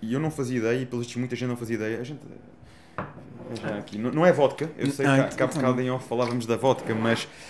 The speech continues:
Speaker 2: Era bem melhor.
Speaker 1: é assim, ó, ó Marcelo, mas se calhar temos que começar a pensar em trazer aqui um vodkazinho de vez em quando.
Speaker 2: Até porque ninguém sabe,
Speaker 1: Para alguns
Speaker 2: não é?
Speaker 1: convidados, as pessoas não têm que saber.
Speaker 2: Quem está ali, quem está ali não vê, não sabe, não é?
Speaker 1: Até porque isto como são áreas muito diversificadas
Speaker 2: Não
Speaker 1: de,
Speaker 2: é vodka,
Speaker 1: de,
Speaker 2: não é
Speaker 1: de
Speaker 2: vodka.
Speaker 1: convidados.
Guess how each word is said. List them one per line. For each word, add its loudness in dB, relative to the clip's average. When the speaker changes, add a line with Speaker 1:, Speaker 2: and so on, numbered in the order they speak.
Speaker 2:
Era 0
bem 2
melhor. -4
Speaker 1:
é 4
assim, 4
ó, 10
ó 10
Marcelo, 8
mas 6
se -8
calhar 10
temos 2
que -8
começar 8
a 12
pensar 6
em 6
trazer 4
aqui 2
um 6
vodkazinho 4
de 2
vez 2
em 2
quando. 2
Speaker 2:
Até -4
porque -8
ninguém -2
sabe, -2
Speaker 1:
Para 10
alguns 8
Speaker 2:
não 2
é? 4
Speaker 1:
convidados, 4
as -8
pessoas -6
não -4
têm -2
que -8
saber. 0
Speaker 2:
Quem 2
está 2
ali, 0
quem -4
está -4
ali -2
não -2
vê, -6
não -4
sabe, -8
não -12
é? 2
Speaker 1:
Até 4
porque 0
isto -6
como -2
são -6
áreas -2
muito -4
diversificadas -6
Speaker 2:
Não 2
Speaker 1:
de, 6
Speaker 2:
é 8
vodka, 10
Speaker 1:
de, 2
Speaker 2:
não 4
é 6
Speaker 1:
de 0
Speaker 2:
vodka. 6
Speaker 1:
convidados. 0